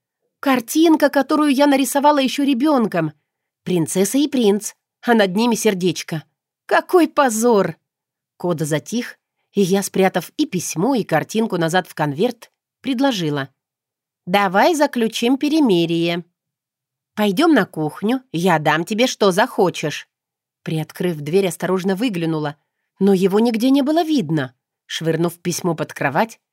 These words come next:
побежала вниз готовить завтрак для Нортона и его брата, не забывая при этом поглядывать по сторонам. Возможно, Вилли затаил на меня обиду. Но, в конце концов,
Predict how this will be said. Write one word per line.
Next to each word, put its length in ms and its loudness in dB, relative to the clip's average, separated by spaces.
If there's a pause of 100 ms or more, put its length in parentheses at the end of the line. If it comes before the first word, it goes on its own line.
(140)
побежала 440 0
вниз 360 2
готовить 420 -2
завтрак 400 -2
для 160 -2
Нортона 540 0
и 60 2
его 160 0
брата, 500 -6 (420)
не 140 2
забывая 460 0
при 180 -4
этом 300 -4
поглядывать 580 -2
по 80 -6
сторонам. 580 -4 (720)
Возможно, 720 0
Вилли 360 0
затаил 500 0
на 100 0
меня 380 0
обиду. 540 -4 (420)
Но, 180 -2
в 100 -16
конце 300 -2
концов, 440 -2